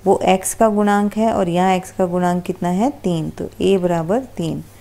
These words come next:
तो उत्तर होगा आपका ए। इसके बाद है एन का मान ज्ञात कीजिए समीकरण में, तो आप इसका एन का मान रखेंगे तो यहाँ आ गया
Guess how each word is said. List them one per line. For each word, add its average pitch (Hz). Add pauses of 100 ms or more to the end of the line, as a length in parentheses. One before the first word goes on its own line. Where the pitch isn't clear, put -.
(300)
तो 165
उत्तर 202
होगा 180
आपका 202 (360)
ए। 147 (680)
इसके 240
बाद 190
है 196 (1160)
एन 214
का 247
मान 202
ज्ञात 214
कीजिए 226 (120)
समीकरण 196
में, 254
तो -
आप 175
इसका -
एन 170
का 185
मान 180
रखेंगे 185
तो 185
यहाँ 175
आ 170
गया 196